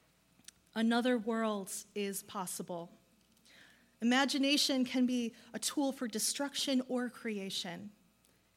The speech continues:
It took imagination to implement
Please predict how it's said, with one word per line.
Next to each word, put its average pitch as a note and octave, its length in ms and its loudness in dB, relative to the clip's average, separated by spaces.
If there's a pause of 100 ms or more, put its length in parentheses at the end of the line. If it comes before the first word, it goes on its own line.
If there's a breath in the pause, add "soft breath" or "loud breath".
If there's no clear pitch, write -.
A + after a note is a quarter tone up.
It D#4+ 160 -6
took - 300 -8 (140)
imagination A#3 1040 2 (380 loud breath)
to - 140 -2
implement A3+ 720 2